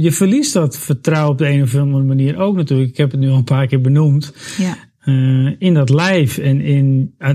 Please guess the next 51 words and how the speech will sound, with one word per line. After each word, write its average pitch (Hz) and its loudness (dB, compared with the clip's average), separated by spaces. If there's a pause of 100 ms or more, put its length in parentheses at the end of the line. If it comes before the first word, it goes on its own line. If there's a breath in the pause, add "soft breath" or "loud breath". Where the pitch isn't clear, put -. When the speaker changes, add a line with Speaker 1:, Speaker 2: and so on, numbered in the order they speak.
(380)
Speaker 1:
en 131 -2
doordat 139 0
je 143 2
vertrouwen 123 -2
in 127 2
het 131 0
lijf 135 0
verliest, 147 2
ver-, 156 -2
verlies-, 151 -2
en, 151 -2
en 151 0
al 147 0
die 139 0
facetten 151 0
die 170 2
op 160 0
een 156 0
gegeven 156 0
moment 151 0
niet 156 2
meer 156 2
functioneren, 151 0 (120)
hè, 170 -6
en 131 -4
het 117 -2
beeld 143 2
Speaker 2:
Mm. 147 2
Speaker 1:
wat 151 2
je 156 2
er 143 2
ook 143 0
van 147 0
hebt, - -4
van, 127 -4
van 131 0
hoe 120 2
het 120 0
zou 113 -2
moeten 127 2
functioneren. 143 2
De 127 -2
vraag 117 -2
is 113 -2
of 113 -2
dat 113 0
beeld 120 0
goed 139 0
is, 143 2
maar 143 0
goed. 123 -2